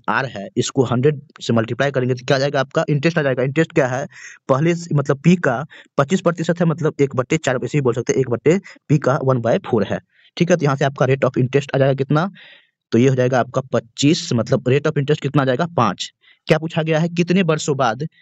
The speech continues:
जो कि मूलधन जो है, ये मूलधन मतलब ये ब्याज के बराबर हो जाएगा, मतलब पी into rate of interest आपका पाँच दिया है, टी रहेगा into हंड्रेड, ये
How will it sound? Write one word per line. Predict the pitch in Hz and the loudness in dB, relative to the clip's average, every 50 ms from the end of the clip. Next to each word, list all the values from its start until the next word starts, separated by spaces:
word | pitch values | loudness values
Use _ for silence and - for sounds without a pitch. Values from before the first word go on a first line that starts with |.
| _ _ _ 117 | _ _ _ 0
जो | 135 135 | 0 2
कि | 135 151 | 2 2
मूलधन | 139 135 135 143 139 151 180 180 | 2 4 2 2 2 2 0 2
जो | 147 135 | 0 -2
है, | 120 120 110 117 165 - _ _ _ _ _ _ _ _ _ _ _ _ _ _ 127 | -4 -4 -6 -8 -10 -12 _ _ _ _ _ _ _ _ _ _ _ _ _ _ 2
ये | 127 123 117 | 2 4 4
मूलधन | 113 117 131 143 147 131 147 190 | 2 2 2 2 2 2 2 4
मतलब | 190 180 170 170 160 151 - _ _ _ _ _ _ _ _ _ _ - | 4 2 2 0 -2 -4 -4 _ _ _ _ _ _ _ _ _ _ 2
ये | 143 135 | 2 2
ब्याज | 120 123 131 135 151 160 | 4 2 0 -2 -2 -4
के | - 151 151 | -2 -2 -2
बराबर | 135 120 117 113 117 135 123 | 0 0 0 0 -2 -4 -4
हो | 104 107 | -4 -6
जाएगा, | 101 107 101 98 101 - 107 101 | -2 -2 -2 -2 0 -2 -2 -4
मतलब | 107 107 - 120 139 139 - _ _ _ _ _ _ _ - | -4 -2 -2 -2 -2 -2 -6 _ _ _ _ _ _ _ 0
पी | 139 151 160 165 - - - _ _ _ _ _ _ _ _ _ _ _ - | 2 4 4 2 2 -2 -6 _ _ _ _ _ _ _ _ _ _ _ 2
into | 131 139 123 - - 107 95 - - - - - _ _ - | 2 2 2 2 0 -4 -4 -6 -12 -20 -20 -20 _ _ -2
rate | 120 147 160 - | 0 0 2 0
of | 160 160 - | 0 0 0
interest | - 151 - 156 165 165 - - | -2 0 2 0 0 0 0 -4
आपका | 123 127 - - 131 127 156 220 - _ _ _ - _ _ _ _ | -4 -4 -2 0 0 0 0 -2 -6 _ _ _ -20 _ _ _ _
पाँच | 131 135 156 160 | -2 0 0 -4
दिया | 151 147 151 147 139 | -6 -2 0 0 0
है, | 143 165 185 | 0 -2 -4
टी | 180 170 - _ - 147 151 | -6 -8 -12 _ 4 4 4
रहेगा | 139 131 117 127 127 143 147 165 185 - - - _ _ - - | 4 4 0 -2 -4 -4 -4 -6 -6 -10 -16 -20 _ _ -2 0
into | 127 135 135 - 120 107 - 123 | 0 2 2 0 0 0 0 0
हंड्रेड, | 127 143 160 170 139 | 2 2 2 2 2
ये | 135 151 160 - | 0 0 0 0